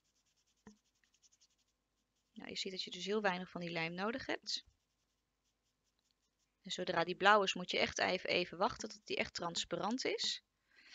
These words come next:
Maar dan zou je bijvoorbeeld met de restjes die je hebt kunt liggen, ik wacht heel eventjes, dan kun je daar overheen, eh, aan gaan. En dan kun je het gewoon in een potje doen. Dan heb je dus je eigen flakes. Dan maak je dus op deze manier je eigen flakes. Dat is het leuke.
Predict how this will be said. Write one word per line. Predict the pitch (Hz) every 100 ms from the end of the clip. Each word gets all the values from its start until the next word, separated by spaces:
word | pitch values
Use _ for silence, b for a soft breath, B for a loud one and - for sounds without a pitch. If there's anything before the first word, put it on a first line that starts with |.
| B B B - _ _ B -
Maar | 254
dan | 285 302
zou | - 330 349
je | 220 220
bijvoorbeeld | 254 294 302 190 214 233
met | 226
de | 226
restjes | 226 311 233
die | 220 214
je | 196
hebt | 196 -
kunt | 170
liggen, | 180 240 - 165
ik | 269
wacht | - -
heel | 202 240 294
eventjes, | - 101 - 381 - - _ _ _ _ _ _ _ _ _ _ _ _ _ _ _ _
dan | - - 240 254
kun | 254 294
je |
daar | 262
overheen, | 220 226 214 254 233
eh, | 160 151 147 -
aan | -
gaan. | - -
En | 220
dan | 247
kun | 254
je | 285
het | -
gewoon | 285
in | 269
een | 262
potje | 302 311 247
doen. | 208
Dan | 254
heb | 262 269
je |
dus | 226 220
je | 226
eigen | 240 226
flakes. | - 170 104 -
Dan | 196 208
maak | 220 233
je | 226
dus | 214
op | 208
deze | 214 226
manier | 208 196
je | 190
eigen | 185 208 180
flakes. | - 147 - - - b b b b b b - -
Dat | 247
is | 247
het | 214
leuke. | 202 214 214 101